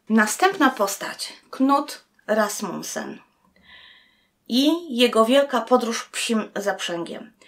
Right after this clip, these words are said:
Knut Rasmussen to Duńczyk, człowiek, który jest bardzo utytułowany.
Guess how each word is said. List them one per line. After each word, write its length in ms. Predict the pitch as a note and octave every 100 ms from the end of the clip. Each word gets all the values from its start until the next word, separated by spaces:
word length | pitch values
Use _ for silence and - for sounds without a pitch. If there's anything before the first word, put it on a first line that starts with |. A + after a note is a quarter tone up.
| - - _ _ _ _ -
Knut 320 | - D#4 -
Rasmussen 840 | C#4 G#3+ G#3+ G#3 G#3+ C#4 C#4+ E4+
to 460 | - C4 C4 B3+ B3+ _
Duńczyk, 720 | G#3+ F#3 E3 D#3 - E3+ A3 - - - - _ _ -
człowiek, 760 | - C4+ C#4 C4+ C#4 C#4 -
który 420 | - - B3 A#3
jest 280 | A3 A3 G#3+
bardzo 380 | A#3 B3+ A#3+ B3+
utytułowany. 1080 | - A#3 A3+ - A3+ A3 G3+ F3 D#3+ D#3 A3+